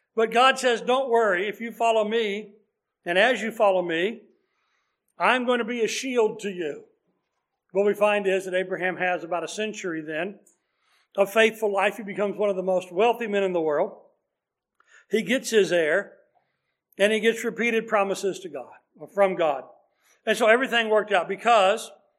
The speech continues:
as God says, "I am a shield for you." And also a little bit later, down in verse seven of the same chapter, God says, "I am the Lord who brought you out of Ur of the Chaldees to give you this land." So "I'm the Lord," or "I am Yahweh."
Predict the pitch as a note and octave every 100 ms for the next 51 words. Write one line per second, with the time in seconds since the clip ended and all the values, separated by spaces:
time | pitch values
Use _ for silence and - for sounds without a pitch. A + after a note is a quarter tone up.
0 | _ F3 E3 F#3+ F#3 F#3 F#3+ F#3+ G3+ G3+
1 | - A#3 G#3+ D3+ C3 _ _ _ D#3+ D3
2 | D3 D3 C3 _ _ _ _ _ _ _
3 | _ _ _ _ _ _ - G#3 A3+ B3
4 | A3 G#3+ G3+ G3 F#3 G#3+ G3+ A#3 F#3 F3+
5 | F3 F#3 - A3 G#3+ G3+ F#3 F#3+ F3 E3+
6 | E3 C3+ - A#3 B3 _ _ _ _ _
7 | _ _ _ F3+ G#3 G3+ G3+ G#3 G3 G#3
8 | A3+ A#3+ C4+ B3 C4 C4+ F3 - - _
9 | _ _ _ _ _ _ _ _ _ _
10 | _ B3 A3 A3+ A3 A#3 G#3 G3+ F#3 F#3+
11 | F3+ E3+ F#3+ G#3 G3 D#3 - - _ _
12 | _ _ _ _ _ - G#3 G#3+ F#3+ F#3
13 | F3 E3 E3 D3 D3 F#3+ B3 B3 A3+ A#3+
14 | A3+ F#3+ F#3 G3+ G3+ F3 F3+ G3+ F3 D#3+